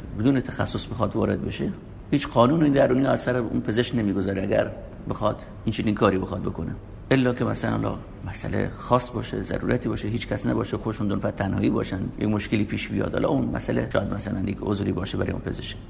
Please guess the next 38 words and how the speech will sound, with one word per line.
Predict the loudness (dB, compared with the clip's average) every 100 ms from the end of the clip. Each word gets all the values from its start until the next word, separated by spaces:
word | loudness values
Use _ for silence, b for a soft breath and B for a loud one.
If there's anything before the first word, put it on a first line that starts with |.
| -2
کار | 4 6 6
دینم | 4 4 4
همینطوره، | 2 2 0 -4 -6 -8
شخص | 0 2 0 -4 -2
اجازه | 2 2 4
نداره | 4 4 2 0 -2 0
بدون | 2 4 2 2 0 0
درایت | 2 2 4 4 2 -4 0
به | 4
ادلهٔ | 4 6 4 6 4
شرعی، | 2 0 -2 0 0 0
ادلهٔ | -2 2 4 4 4
الهی، | 2 2 2
وحی | 0 0 2
الهی، | 2 2 2 -2 -2
اظهار | 0 2 2
نظر | 2 2 2
بکنه | 2 0 0
در | 0
مورد | 2 2 2 0
دین، | 0 0
اجازه | 0 0 0
نداره. | 0 -2 -4 -8 -12 -14 -4
شرع | 0 2 0 0
دایره | 2 4 6
رو | 4
تنگ | 4 2 2 0
کرده. | 0 -2 -6 -10 -4
اینطوری | 2 4
نیست | 4 4
که | 4
ما | 2
هر | 2 0
کاری | 0 2 2
دلمون | 4 4 2 0
خواست | 0 0 0
انجام | 0 2 2 2
بدیم | 2 2